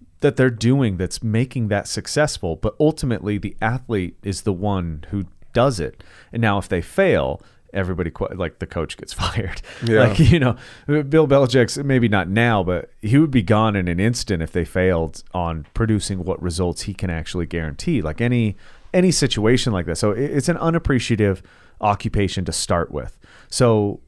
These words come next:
Speaker 1: that, that's why you have to get into the, like, well, the, if it's unappreciated, how is it compensated? And if we can't figure out how to compensate it, fuck,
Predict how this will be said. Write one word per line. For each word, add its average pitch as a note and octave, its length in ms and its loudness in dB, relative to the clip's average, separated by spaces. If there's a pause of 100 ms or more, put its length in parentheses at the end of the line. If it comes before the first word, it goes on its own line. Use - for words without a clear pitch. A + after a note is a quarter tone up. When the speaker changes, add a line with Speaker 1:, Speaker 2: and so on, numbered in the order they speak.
Speaker 1:
that, C#3 440 0
that's C3+ 220 2
why B2+ 120 4
you A2 160 4
have A#2+ 160 4
to B2 80 -2
get G#2 140 -2
into F#2+ 280 -2
the, F2 100 -2
like, E2 300 -4
well, F2+ 200 -4
the, E2 240 -2 (220)
if - 100 -6
it's C3 120 0
unappreciated, B2+ 680 0
how G2+ 140 0
is F#2 100 -4
it - 80 -10
compensated? D#2+ 920 -6
And F#2 100 -6
if F#2 100 -6
we D3 60 -4
can't - 180 -4
figure A#2+ 220 0
out F2 80 2
how F#2+ 60 -2
to F2 80 -2
compensate F#2+ 720 -4
it, C#2+ 200 -6 (600)
fuck, - 340 -6